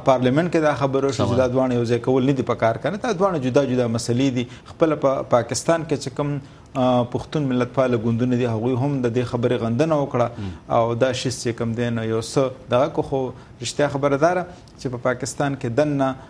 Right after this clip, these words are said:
Speaker 1: آه، د اسټابلیشمنټ کېدای شي اوس هم دا یو سوچ وي
Speaker 2: هم.
Speaker 1: چې ګینه یاره د افغانستان په سر باندې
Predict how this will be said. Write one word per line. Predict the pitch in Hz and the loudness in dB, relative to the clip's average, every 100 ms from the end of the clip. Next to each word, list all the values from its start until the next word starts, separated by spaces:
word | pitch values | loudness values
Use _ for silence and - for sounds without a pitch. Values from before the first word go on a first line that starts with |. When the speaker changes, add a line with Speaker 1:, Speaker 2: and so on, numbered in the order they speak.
| - - | -20 -6
Speaker 1:
آه، | 120 117 | -2 0
د | 117 | 0
اسټابلیشمنټ | 117 - 120 135 127 123 113 | -2 0 -2 -2 -6 -6 -4
کېدای | 120 127 | -2 -2
شي | 123 | -2
اوس | 127 143 - | 0 -2 -2
هم | 156 139 | -4 0
دا | 127 120 | 2 2
یو | 117 | 0
سوچ | 113 143 131 131 | -2 0 0 0
وي | 151 147 | 0 0
Speaker 2:
هم. | - - - | -4 -10 -8
Speaker 1:
چې | - 123 | -2 0
ګینه | 117 120 | 2 2
یاره | 123 120 117 120 - - | 4 2 2 -4 -16 -2
د | 117 | 0
افغانستان | 110 117 120 123 - 175 - | 0 0 0 -2 2 2 2
په | 120 | -4
سر | - 131 | -2 -2
باندې | 127 120 | -2 -2